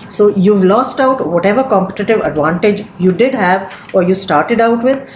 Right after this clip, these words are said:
because someone along the way is going to have a similar idea. It may be a little difference here and there of how things work or how the product works, but there will be so many people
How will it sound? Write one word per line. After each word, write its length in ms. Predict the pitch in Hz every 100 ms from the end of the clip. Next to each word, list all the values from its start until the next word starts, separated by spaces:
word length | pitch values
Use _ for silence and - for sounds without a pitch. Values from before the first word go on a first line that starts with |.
| - -
because 460 | 233 269 311 - -
someone 360 | - 311 359 349
along 240 | 339 330
the 100 | 320
way 120 | 320
is 120 | 320
going 160 | 302 302
to 60 | 302
have 160 | 277
a 60 | 285
similar 340 | 277 247 233
idea. 440 | 190 156 135 117 - - - - - - -
It 100 | -
may 160 | 170 185
be 140 | 226
a 40 | 285
little 240 | 285 294
difference 600 | 254 247 269 277 - - - - - -
here 220 | - 190 233
and 200 | 233 226
there 460 | 202 - - - - -
of 340 | - 175 185 - - - - 156
how 260 | 180 196
things 300 | 214 190 180
work 360 | 175 170 175 180
or 100 | 190
how 260 | 175 165
the 160 | 165 160
product 440 | - 156 160 165
works, 460 | 165 160 165 170 - - - -
but 220 | 320 320
there 320 | 320 320 - 208
will 200 | 302 320
be 120 | 320
so 200 | - 320
many 220 | 339 320
people 480 | 233 214 214 190